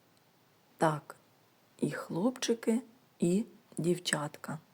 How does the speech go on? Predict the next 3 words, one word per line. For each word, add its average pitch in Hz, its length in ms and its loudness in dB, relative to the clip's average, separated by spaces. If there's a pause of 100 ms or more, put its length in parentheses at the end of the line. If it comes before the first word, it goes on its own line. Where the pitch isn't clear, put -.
(720)
Хто... 180 560 0 (1400)
Любить 175 440 2
гратися, 175 760 0